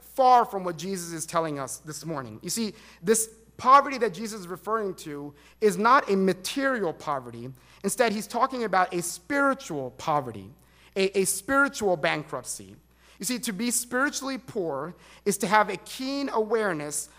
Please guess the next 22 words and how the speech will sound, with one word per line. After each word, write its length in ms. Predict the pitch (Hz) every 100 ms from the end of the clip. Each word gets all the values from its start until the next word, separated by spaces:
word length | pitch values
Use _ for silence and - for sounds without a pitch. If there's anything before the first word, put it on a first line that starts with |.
| -
of 160 | 175 165
your 200 | 185 -
own 460 | 202 214 220 226 226
sinfulness. 1040 | - - 214 202 151 123 107 - - - _ _ _ _ _ _ _ _ -
To 80 |
be 100 | 202
spiritually 520 | 220 - 269 277 269 269
poor 320 | - 185 190
is 120 | 190
to 80 | 180
have 160 | 190
a 40 | 180
keen 360 | - 247 269
awareness 600 | 262 220 220 180 160 160 - -
of 120 | 180 170
your 140 | 208
own 220 | 214 233
sinfulness. 920 | 233 - 254 - 151 113 98 - - _ _ _ _
It's 300 | - 233 220
an 80 | 226
awareness 560 | 226 226 277 277 214 -
that 200 | 190